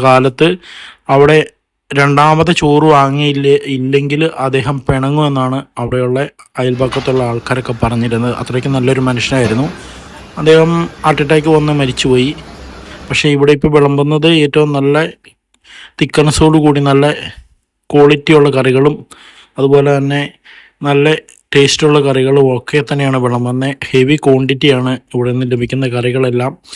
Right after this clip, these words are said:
ഇതിപ്പോൾ എറണാകുളത്ത് അല്ലെങ്കിൽ വേറെ ഏതെങ്കിലും ഡിസ്ട്രിക്റ്റിലാണെങ്കിൽ ഒരു കറിയൊക്കെ മേടിക്കുന്നത്, ചെമ്മീൻ റോസ്റ്റൊക്കെ ആണെങ്കിൽ ഒരു കറി മേടിക്കുന്നത് ഒരു മൂന്ന് കറിക്ക്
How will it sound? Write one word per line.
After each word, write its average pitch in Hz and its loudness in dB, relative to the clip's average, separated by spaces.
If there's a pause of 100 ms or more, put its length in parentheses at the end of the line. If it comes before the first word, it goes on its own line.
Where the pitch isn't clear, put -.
(440)
ഇതിപ്പോൾ 135 2
എറണാകുളത്ത് 139 2
അല്ലെങ്കിൽ 151 4
വേറെ 147 6
ഏതെങ്കിലും 147 2
ഡിസ്ട്രിക്റ്റിലാണെങ്കിൽ 139 -2 (160)
ഒരു 143 2
കറിയൊക്കെ 143 0
മേടിക്കുന്നത്, 131 -4
ചെമ്മീൻ 131 -2
റോസ്റ്റൊക്കെ 131 -2
ആണെങ്കിൽ 131 0
ഒരു 135 -2
കറി 131 -2
മേടിക്കുന്നത് 127 -2 (680)
ഒരു 139 2 (100)
മൂന്ന് 156 4
കറിക്ക് 139 0